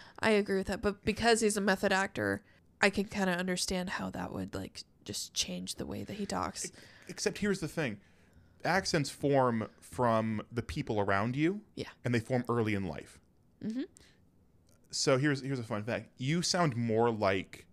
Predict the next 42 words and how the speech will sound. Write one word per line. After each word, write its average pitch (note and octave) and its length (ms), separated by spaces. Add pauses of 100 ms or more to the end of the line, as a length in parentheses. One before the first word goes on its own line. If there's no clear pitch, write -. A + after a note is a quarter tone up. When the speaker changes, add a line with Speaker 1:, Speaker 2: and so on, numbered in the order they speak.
(160)
Speaker 2:
the A2+ 80
people G#2+ 320
that F#2+ 100
you G2 120
grew F#2 240
up F2+ 120
with A#2 120
and G#2 60
went F#2 120
to F#2 60
school A2 240
with C3 200
than G#2 140
your F#2 100
parents. - 460 (920)
Speaker 1:
Yes. - 340 (1200)
Speaker 2:
And, A#2 460 (720)
like, C#3+ 180
you, F3 240
you, E3 200 (260)
once G3 560 (320)
you're D3 180
at C#3+ 100
a A#2 40
certain G#2+ 380
age, D2 420 (760)
which - 160
Austin - 320
Butler D#2+ 380
is - 140
way E2+ 220
beyond, D#2 540 (400)
your C#3+ 140
accent C#3+ 300
is G#2+ 100
kind A2 320
of E2+ 120
set. - 380 (380)
Speaker 1:
Yeah. G#3+ 140 (300)
Speaker 2:
And A#2 100
I A#2+ 40
don't, D3 180